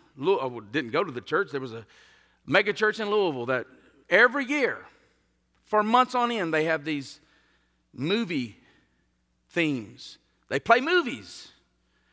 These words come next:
and then they have a little talk about those movies, showing how they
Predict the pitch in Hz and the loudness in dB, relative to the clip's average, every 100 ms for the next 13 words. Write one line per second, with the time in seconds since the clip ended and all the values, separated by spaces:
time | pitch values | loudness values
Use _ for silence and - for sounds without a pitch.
0 | _ - 151 208 202 180 - 196 190 208 | _ -8 -4 0 0 -2 -2 0 2 0
1 | 196 - 214 170 151 165 - 175 160 202 | 0 4 4 4 0 0 0 -4 -4 -8
2 | 147 117 101 - - _ _ _ _ - | -8 -10 -12 -16 -20 _ _ _ _ -8
3 | 190 190 180 175 165 156 123 | -2 0 4 4 4 2 0